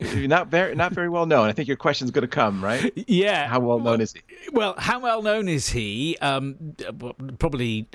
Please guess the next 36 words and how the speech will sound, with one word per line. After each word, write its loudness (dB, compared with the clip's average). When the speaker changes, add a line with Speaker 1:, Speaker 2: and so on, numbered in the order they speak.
Speaker 2:
unknown 0
over 0
here, 0
but, -2
uh, 0
how 0
well 4
known 4
is 0
he 4
over 0
there? 2
And, 0
and -4
is -2
he 2
a 0
good -2
choice? -4
Speaker 1:
Well, -4
uh, -6
Speaker 2:
<laughs> -14
Speaker 1:
this 0
plays -4
really -2
right 0
into -4
my 2
podcast -4
Over -2
Here, 2
Over 2
There, 4
'cause -2
he's 2
also 4